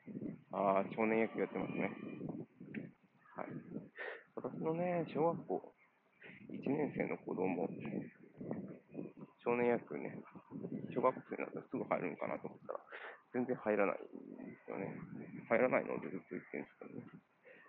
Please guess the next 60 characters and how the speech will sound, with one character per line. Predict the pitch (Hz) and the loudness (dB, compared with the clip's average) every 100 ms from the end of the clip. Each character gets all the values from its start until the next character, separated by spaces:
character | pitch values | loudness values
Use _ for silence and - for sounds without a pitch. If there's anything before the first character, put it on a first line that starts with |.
| - _ - | -20 _ -6
多 | - | -2
分 | - | 2
親 | 117 - | 4 4
が | 104 | 2
無 | - 98 | 2 4
理 | |
や | 104 | 4
り | 110 | 2
誘 | 107 - | 0 2
わ | 113 | 2
な | |
い | - | 2
と | - - | -4 -4
入 | - | -2
ら | |
な | 107 98 | 0 0
い | |
の | - | -2
か | - | -8
な。 | - - - - - - - - - - | -2 -2 -2 -4 -8 -8 -8 -10 -10 -2
同 | 127 127 | 2 2
級 | - 127 | 2 0
生 | 110 | 2
と | 82 | 0
か | - - | -2 -4
に | - - - 104 | -6 -12 -10 -8
誘 | 107 | 0
わ | 117 | 4
れ | 113 | 4
た | - | 2
り | - - - - - - - - - - - - - - - - | -4 -6 -10 -10 -10 -12 -16 -14 -14 -12 -12 -14 -16 -20 -18 -6
し | - | 0
な | 104 110 | 2 2
い | |
ん | 110 | 0
で | - | -4
す | - - - | -12 -16 -10
よ | 110 | -8
ね。 | - - - - - _ _ _ - _ _ - - | -10 -12 -20 -20 -20 _ _ _ -20 _ _ -14 -4
ま | - - | 0 0
あ、 | - - - - - - - _ _ _ - - _ _ - - - _ _ _ _ - - | 0 -6 -6 -10 -10 -10 -12 _ _ _ -20 -20 _ _ -18 -14 -16 _ _ _ _ -18 0
な | 113 | 2
ん | - | 2
で | |
し | - | -4
ょ | - | -10
う。 | - - - - - - - - - - - | -12 -16 -18 -16 -16 -16 -16 -16 -16 -20 -8
少 | - 131 | 0 2
年 | 143 | 4
野 | |
球 | 143 | 2
に | 104 | 2
入 | - 156 | 2 0
っ | - | 2
た | - | 0
ら | |
入 | - 92 | 0 -2
っ | |
て | - | -4
る | - | -14